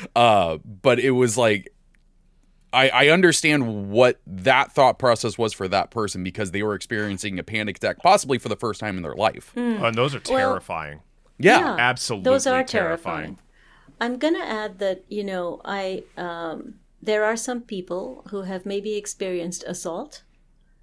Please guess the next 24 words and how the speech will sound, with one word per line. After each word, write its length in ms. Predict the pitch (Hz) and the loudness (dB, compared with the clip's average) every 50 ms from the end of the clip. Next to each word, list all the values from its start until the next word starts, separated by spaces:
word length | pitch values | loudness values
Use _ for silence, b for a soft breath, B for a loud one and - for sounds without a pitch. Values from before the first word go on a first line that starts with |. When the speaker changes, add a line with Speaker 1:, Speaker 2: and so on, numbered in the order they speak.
| _ - | _ -12
Speaker 1:
Mm-hmm. 120 | 92 90 | -8 -6
Speaker 2:
and 280 | 190 185 185 180 175 180 | -4 -4 -4 -4 -6 -8
had 240 | 214 214 214 202 185 | -6 -6 -6 -6 -6
their 100 | 202 190 | -8 -8
mouth 320 | 185 175 170 175 180 - - | -6 -6 -8 -8 -10 -12 -12
covered 440 | 233 214 214 233 254 285 320 - - _ _ _ _ _ _ - - | -12 -12 -8 -8 -10 -10 -10 -12 -20 _ _ _ _ _ _ 0 4
Speaker 1:
Oh, 220 | - 185 190 135 | 8 8 8 8
yeah, 220 | 113 127 135 123 101 | 8 8 6 6 6
Speaker 2:
and 80 | 95 | 6
Speaker 1:
no. 160 | 117 117 101 | 6 4 4
Speaker 2:
have 360 | 80 - 208 220 214 214 214 - | 4 0 0 0 0 0 2 2
Speaker 1:
Yeah. 120 | 104 104 | 2 2
Speaker 2:
trauma 320 | - 233 240 247 254 247 | 4 2 2 0 0 -2
experiences 880 | 214 226 226 - - - 220 208 208 208 202 185 185 214 202 208 220 - - _ _ _ | -2 -4 -6 -8 -4 -4 -4 -4 -4 -6 -8 -8 -6 -6 -4 -4 -6 -8 -12 _ _ _
around 420 | 190 190 185 185 180 185 190 165 | -10 -8 -6 -6 -4 -4 -6 -6
Speaker 3:
Mm-hmm. 80 | 175 226 | -6 -6
Speaker 2:
that. 340 | 214 226 269 302 - - - _ _ _ _ _ _ _ - | -6 -6 -6 -8 -12 -16 -20 _ _ _ _ _ _ _ -8
And 160 | 202 202 - | -8 -8 -6
I 220 | - - 220 262 269 | -4 -2 0 0 0
can 260 | 269 277 254 240 226 | -2 -4 -4 -6 -6
really 500 | 196 185 196 220 233 240 240 233 233 - | -8 -6 -4 -4 -2 -2 -2 -2 -2 -4
appreciate 680 | 247 - - - 208 196 - - 214 196 196 190 - 185 | -6 -8 -10 -12 -10 -10 -6 -6 -6 -6 -6 -8 -6 -6
them 260 | 196 190 190 185 180 | -6 -4 -4 -6 -6
not 320 | 185 180 196 - - - | -6 -4 -4 -4 -6 -8